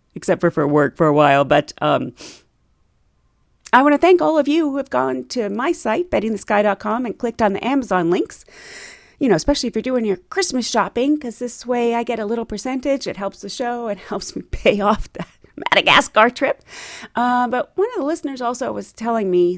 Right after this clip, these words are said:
that, um, I guess, you know, I did the website myself trying to save money. And I guess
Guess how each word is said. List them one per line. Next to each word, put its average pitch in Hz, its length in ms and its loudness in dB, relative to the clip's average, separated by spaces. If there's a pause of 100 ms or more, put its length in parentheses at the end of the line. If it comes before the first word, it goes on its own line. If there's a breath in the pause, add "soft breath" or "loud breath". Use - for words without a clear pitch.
that, 180 340 -2
um, 147 400 -2 (1400)
I 220 180 -8 (100)
guess, 262 480 -2
you 202 80 -8
know, 196 140 -2
I 208 80 -4
did 208 160 -4
the 160 80 -4
website 165 400 -6
myself 139 580 0
trying 139 240 -10
to - 80 -10
save 139 300 -6
money. 143 280 -2
And - 80 -8
I - 120 -8
guess 196 360 0